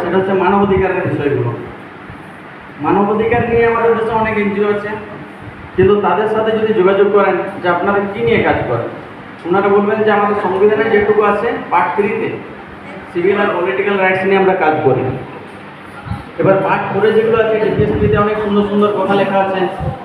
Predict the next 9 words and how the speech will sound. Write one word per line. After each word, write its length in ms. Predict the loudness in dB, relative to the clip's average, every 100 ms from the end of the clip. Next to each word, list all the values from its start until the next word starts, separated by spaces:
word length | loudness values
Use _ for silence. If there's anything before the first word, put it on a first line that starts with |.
| -6
যে 40 | 0 2
আমাদের 200 | 2 2
সরকারের 340 | 0 0 0 0
এই 60 | 0 0
ফ্যাসিলিটিগুলো 500 | -2 -4 -2 2 4
লোকদের 260 | 4 0 0
দেওয়া 180 | 2 2 2
উচিত, 200 | -2 -6 -10 -12 -14 -14 -14 -16 -6
যেগুলো 240 | -2 0